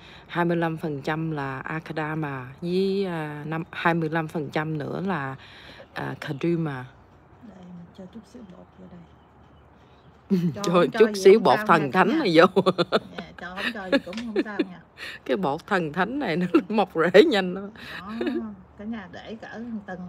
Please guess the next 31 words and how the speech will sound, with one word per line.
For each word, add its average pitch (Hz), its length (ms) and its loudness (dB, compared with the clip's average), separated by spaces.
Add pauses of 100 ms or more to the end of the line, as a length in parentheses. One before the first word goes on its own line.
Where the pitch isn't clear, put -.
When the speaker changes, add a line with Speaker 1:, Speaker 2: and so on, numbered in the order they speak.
Speaker 2:
là - 120 -18
nó 185 60 -14
mọc 208 300 -14
rễ - 80 -18 (100)
rồi. 226 120 -16 (1800)
Speaker 1:
Dạ. - 340 -8 (140)
Speaker 2:
Để 226 140 -12
mình 226 100 4 (160)
không 190 180 -12
sao, 180 240 -14
mình 170 100 -14 (420)
đừng, 226 180 -2
Speaker 1:
Cái 254 100 0
Speaker 2:
đừng, 247 60 0
Speaker 1:
này 233 140 2
Speaker 2:
đừng 226 100 0
Speaker 1:
cái 233 140 0
Speaker 2:
có 233 60 -2
đè 247 80 -2
nó 214 140 -6
Speaker 1:
rooting 190 160 -4
Speaker 2:
quá 180 100 -8
nha - 100 -4
Speaker 1:
powder. 180 200 -8
Speaker 2:
cả 277 160 -10
nhà, 226 220 -8
cả 285 120 -20
nhà 240 140 -14 (100)
cứ 349 160 -16
để - 280 -14
nó 349 60 -16